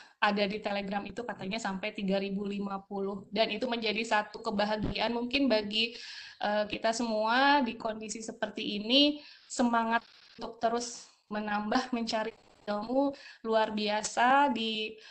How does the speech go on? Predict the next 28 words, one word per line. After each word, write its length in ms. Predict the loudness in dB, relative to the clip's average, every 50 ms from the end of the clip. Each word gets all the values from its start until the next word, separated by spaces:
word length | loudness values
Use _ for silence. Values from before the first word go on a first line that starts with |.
| -14 _
eh, 420 | -2 0 0 2 0 0 -2 -4 -4 0
bagi 320 | 0 0 0 0 -2 -2
guru-guru 400 | -2 0 0 0 0 0 0 2
madrasah 480 | 2 2 2 4 4 2 2 2 0 0
di 80 | 0
seluruh 320 | -2 -2 -2 -2 -2 -2 -4
Indonesia, 400 | -4 -6 -6 -4 -2 0 0 2
dan 160 | 2 0 -2
itu 320 | -4 -8 -2 2 2 4
merupakan 640 | 4 2 0 -2 -4 -4 -6 -4 -2 -2 -2 -2 -2
satu 320 | -4 -6 -6 -8 -8 -8
kebahagiaan. 720 | -4 -2 -2 0 0 0 -2 -2 -4 -6 -6 -6 -8 -8 -8 -12 -14 -14 -16 -18 -18 -18 -18 -18 -18 -18 -8 -4
Eh, 180 | -2 0 2
dalam 300 | 4 6 6 6 4 2 0 0
hal 240 | 0 0 0 0 -6 -12 -20 -8 -2
ini 100 | 0 0 0 0
kami 460 | -2 -2 -2 -2 -4 -2 2 4 6 6 6 4 2 -4 -10 _
dari 300 | -2 0 0 0 0 -2
umi 640 | -4 -6 -6 -6 -6 -4 0 2 2 2 2 0 -6 -10 -16 _ _ _ _
ada 320 | -4 -4 -2 0 0 0
perwakilan 1040 | 0 0 0 2 2 0 0 0 -4 -4 -4 -2 2 4 4 6 6 6 6 4 2
tujuh 240 | 0 -4 -6 -6 -4
belas 240 | -2 -2 -2 -2 -4 -4
orang 320 | -6 -6 -6 -6 -8 -8 -8
pemateri, 560 | -8 -8 -8 -8 -8 -8 -6 -4 -2 -2 -2
insya 240 | -2 -2 -4 -4 -4
Allah, 400 | -2 -2 0 2 2 0 0 -2 -6 -14 -20 -20 -20 -20 -20 -20 -20 -14 _
yang 320 | -4 -2 -2 -2 -2 -4